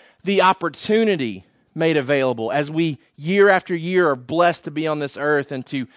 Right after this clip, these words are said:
experience more and more. God is giving us greater opportunity to praise him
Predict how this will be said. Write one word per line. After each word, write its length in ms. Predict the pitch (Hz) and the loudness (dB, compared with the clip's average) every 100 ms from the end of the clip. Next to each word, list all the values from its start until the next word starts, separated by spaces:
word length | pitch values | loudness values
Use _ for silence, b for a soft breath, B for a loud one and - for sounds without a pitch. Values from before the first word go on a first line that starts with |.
| b | b
experience 720 | 143 - - 180 180 170 135 | -12 -10 -6 -2 0 -2 -4
more 340 | 151 160 165 147 | -4 -2 0 -2
and 80 | |
more. 340 | 135 151 165 127 | -2 -4 -2 -4
God 320 | 113 156 165 | -4 -2 -2
is 140 | 156 | -4
giving 460 | 127 123 175 180 156 | -6 0 0 0 -4
us 100 | 135 | -6
greater 400 | 135 151 170 160 | -6 -4 -2 -2
opportunity 500 | 147 147 - 165 151 | -2 -4 -12 -8 -8
to 60 | 120 | -8
praise 440 | - 170 190 175 | -8 -4 -4 -4
him 200 | 131 120 | -8 -8